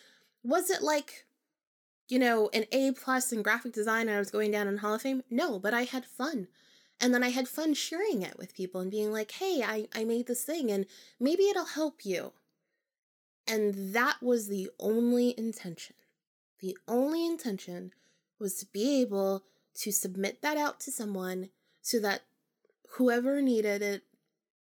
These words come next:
at one point would come across it and they would feel something from it and it would help them. Those are two very s-, di-, very different and very separate intentions.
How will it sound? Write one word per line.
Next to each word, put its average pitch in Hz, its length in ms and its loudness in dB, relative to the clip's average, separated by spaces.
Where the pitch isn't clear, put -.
at 220 200 -2
one 240 240 2
point 208 340 -4
would 208 120 -10
come 220 160 -8
across 208 460 -6
it 190 200 -8
and 208 180 2
they 214 100 6
would 208 140 4
feel 254 360 2
something 180 420 -8
from 165 180 -20
it - 200 -20
and 220 120 0
it 208 80 0
would 202 120 -6
help 220 340 -6
them. 165 200 -18
Those 226 140 2
are 240 80 0
two 262 260 0
very 226 280 2
s-, - 280 -4
di-, 233 260 0
very 214 440 2
different 170 500 -10
and 196 180 -2
very 196 480 2
separate - 580 -4
intentions. 185 840 -8